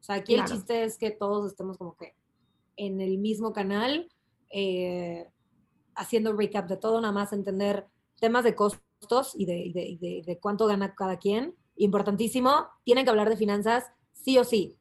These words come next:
Speaker 1: Eh, tienen que hablar de temas importantes como si quieren hijos desde el principio, súper importante.
Speaker 2: Claro.
Speaker 1: O sea, como que de repente no vas a llevar cinco años con tu pareja y decir, "Ay, oye, ¿y qué onda? Ya los hijos", y el otro, "¿Qué? ¿Cómo? Yo no quiero hijos nunca en mi vida". Güey, no mames,
Speaker 2: Claro.
Speaker 1: o sea,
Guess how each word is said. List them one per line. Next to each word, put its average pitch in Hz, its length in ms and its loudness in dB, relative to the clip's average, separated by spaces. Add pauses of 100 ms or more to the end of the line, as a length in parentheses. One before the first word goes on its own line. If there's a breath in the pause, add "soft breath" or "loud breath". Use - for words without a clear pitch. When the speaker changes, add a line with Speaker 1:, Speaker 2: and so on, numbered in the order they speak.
(240)
Speaker 1:
Eh, 214 200 0
tienen 233 220 0
que 233 60 0
hablar 202 360 4
de 214 140 2
temas 214 300 -2
importantes 190 420 -6
como 185 180 -6
si 175 100 -16
quieren 220 260 4
hijos 208 280 0
desde 180 140 -2
el 185 80 0
principio, 196 520 2
súper 269 360 0
importante. 226 480 2
Speaker 2:
Claro. 180 100 -2
Speaker 1:
O - 20 -2
sea, 208 120 0
como 214 220 2
que 196 160 2 (200 loud breath)
de 226 80 2
repente 233 300 4
no 262 100 4
vas 254 120 6
a 233 60 6
llevar 214 240 6
cinco 220 260 -2
años 214 160 0
con 208 100 -4
tu 180 80 -8
pareja 202 340 0
y 202 60 2
decir, 190 300 0 (240 loud breath)
"Ay, 294 260 6
oye, 285 400 6 (180 loud breath)
¿y 226 120 -2
qué 277 120 4
onda? 226 280 4
Ya 233 180 6
los 269 200 4
hijos", 233 340 4
y 220 40 2
el 202 60 4
otro, 196 200 0
"¿Qué? 220 140 0
¿Cómo? 202 220 0
Yo 185 100 -2
no 190 120 -4
quiero 196 160 -2
hijos 185 180 -6
nunca 190 200 -4
en 180 60 -6
mi 180 60 -4
vida". 208 300 0
Güey, 170 180 -6
no 170 120 -12
mames, 170 100 -8
Speaker 2:
Claro. 196 280 -2
Speaker 1:
o - 40 -8
sea, 175 180 -8